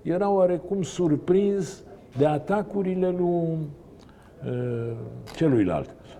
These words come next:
Și am zis: „Dom'le, păi probabil că vă certați pe bani.” La care Dolănescu mi-a dat o replică pe care n-o să o uit. Mi-a zis: „E, Ovidiule”,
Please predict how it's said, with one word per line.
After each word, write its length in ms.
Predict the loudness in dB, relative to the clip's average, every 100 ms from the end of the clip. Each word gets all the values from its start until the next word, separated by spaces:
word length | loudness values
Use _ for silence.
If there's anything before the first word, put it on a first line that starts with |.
| -20 -20 -20 -10
Și 140 | -6
am 80 | -6
zis: 40 | -6
„Dom'le, 200 | -4 -2
păi 120 | -2 -2
probabil 360 | -2 -4 -6
că 180 | -2 -2 -2
vă 100 | -8
certați 580 | -8 -6 -6 -4 -4 -4
pe 100 | -2
bani.” 300 | 0 2 0 -6 -16 -18 -6
La 80 | -2
care 220 | 0 0
Dolănescu 500 | 0 0 -2 -2 0
mi-a 140 | 2
dat 180 | 2 2
o 100 | 2
replică 440 | 2 0 -4 -2
pe 140 | -2 -2
care 260 | 0 0 2
n-o 140 | 0
să 160 | 0 0
o 20 | 0
uit. 160 | -2 -10 -20 -20 -12 -6
Mi-a 160 | -4
zis: 400 | -2 -2 -2 -2
„E, 60 | 0 2 2 -2 -4 -4
Ovidiule”, 560 | -4 0 0 2 0